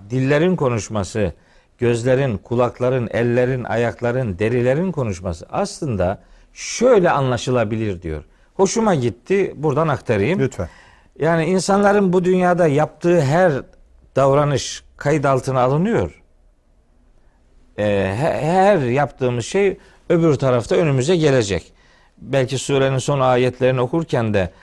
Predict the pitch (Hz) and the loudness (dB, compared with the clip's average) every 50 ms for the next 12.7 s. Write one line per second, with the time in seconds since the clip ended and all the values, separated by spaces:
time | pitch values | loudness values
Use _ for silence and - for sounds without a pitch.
0 | - _ _ _ - 110 120 127 127 120 107 - - - 120 123 139 139 139 - | -20 _ _ _ -12 -4 0 2 2 2 0 -2 -4 -2 -2 0 0 -2 -4 -8
1 | - - 123 107 - - 127 123 127 131 131 123 117 113 113 117 151 170 180 156 | -12 -10 -10 -8 -6 -2 -2 -2 0 0 -2 0 0 -2 -2 -2 -2 -2 0 2
2 | 135 131 127 120 120 131 113 113 110 113 110 - - 123 135 131 127 - - 120 | 2 2 2 2 2 0 0 2 0 0 -2 -2 -2 -2 -2 -2 -2 -4 -4 -6
3 | 107 113 123 117 113 - - 123 113 113 110 113 127 123 151 180 156 120 107 98 | -4 -2 -2 -4 -4 -4 -4 -2 -2 -2 -2 -2 -4 -4 -2 0 0 0 0 -2
4 | 85 80 - - - - - _ - 120 113 110 107 110 107 - - 117 117 127 | -4 -8 -12 -18 -20 -20 -20 _ -4 -2 0 0 0 0 -2 0 0 0 0 2
5 | 156 196 214 214 - - _ - - - _ - - - - _ _ _ _ _ | 0 0 -2 -2 -6 -14 _ -20 -20 -20 _ -20 -20 -20 -20 _ _ _ _ _
6 | - - 175 247 320 330 - - 170 139 117 107 - - - 139 131 131 135 147 | -6 -2 0 2 2 2 2 2 2 4 4 2 0 -2 -4 -6 -4 -2 -2 0
7 | 143 131 127 123 127 160 180 180 170 - - - _ _ _ _ _ - - - | 0 0 0 0 0 0 -2 -2 -4 -8 -14 -20 _ _ _ _ _ -20 -20 -20
8 | _ _ _ - 147 175 185 175 170 147 - - 214 262 294 285 190 - 160 156 | _ _ _ -4 -2 0 0 2 0 0 -2 0 0 0 0 0 0 2 2 0
9 | 156 - - 190 208 208 214 196 170 - - 185 160 147 143 139 131 131 131 117 | 2 2 2 4 4 6 4 4 2 2 2 2 2 4 4 2 2 2 0 0
10 | 107 95 85 - _ _ _ _ _ _ - 147 175 180 180 175 175 170 165 156 | -2 -2 -4 -6 _ _ _ _ _ _ -4 0 2 2 4 4 4 4 2 2
11 | - 170 165 165 160 160 160 160 151 - - 156 151 165 151 151 151 143 - 156 | 2 2 2 2 2 2 2 2 0 0 0 0 0 2 2 2 0 0 0 -2
12 | 151 143 131 147 165 180 190 202 233 240 170 107 87 76 | 0 2 2 2 2 2 0 0 0 0 0 0 0 -2